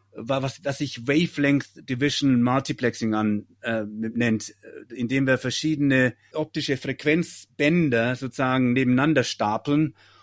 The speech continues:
und jedes Frequenzband optisch dann sozusagen ein Kanal ist. Und, und damit hat man eine, eine, eine Wavelength Division Multiplexing Verfahren und kann damit sozusagen die, ähm,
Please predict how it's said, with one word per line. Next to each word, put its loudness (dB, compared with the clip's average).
und -2
jedes 2
Frequenzband 0
optisch -4
dann 0
sozusagen 0
ein 2
Kanal 2
ist. -6
Und, -2
und -4
damit 2
hat 0
man 2
eine, 0
eine, -2
eine -2
Wavelength 0
Division 0
Multiplexing -2
Verfahren -2
und -6
kann 2
damit 2
sozusagen 0
die, 2
ähm, 2